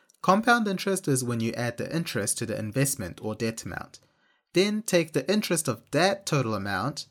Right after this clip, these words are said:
the next time period. Second, compound interest grows exponentially, meaning that over time, the rate of growth speeds up rapidly. With a five percent interest rate,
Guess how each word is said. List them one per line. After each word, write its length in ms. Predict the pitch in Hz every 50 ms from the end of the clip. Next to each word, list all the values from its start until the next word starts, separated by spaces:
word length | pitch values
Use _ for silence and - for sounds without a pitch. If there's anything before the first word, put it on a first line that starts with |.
| _ _ _
the 80 | - 190
next 240 | 196 220 214 - -
time 240 | - 151 117 107
period. 500 | 104 - - - - - - - _ - - _ _ _ _ _ _ _ _ _ _ _ _ _ _ _
Second, 560 | - - - 190 170 - 104 - - - - - _ _ _ _ _ _ _ _
compound 440 | - 151 165 175 - 226 233 214 202
interest 400 | 190 175 - - 175 165 - -
grows 320 | - 120 113 110 107 - - _
exponentially, 880 | 143 151 - - - 139 110 107 87 - - - - 87 - - - - _ _ _ _ _ _
meaning 320 | 127 135 143 160 160 156
that 160 | 139 127 107
over 200 | 104 104 - 107
time, 440 | - - - 147 165 196 226 262 - - _ _ _ _ _ _ _
the 80 | 113
rate 240 | 107 107 123 147 175
of 140 | 190 190 -
growth 280 | - 156 143 143 143 -
speeds 400 | - - - 127 120 117 - 113
up 180 | 107 104 - -
rapidly. 760 | - 92 92 101 110 131 - - - - - - 104 - - _ _ _ _ _ _ _ _ _ - -
With 160 | - 117 -
a 60 | 113
five 400 | - - - - 175 196 214 220
percent 300 | - - - 147 123 -
interest 360 | - 123 - - 107 - - 95
rate, 300 | 92 95 131 160 -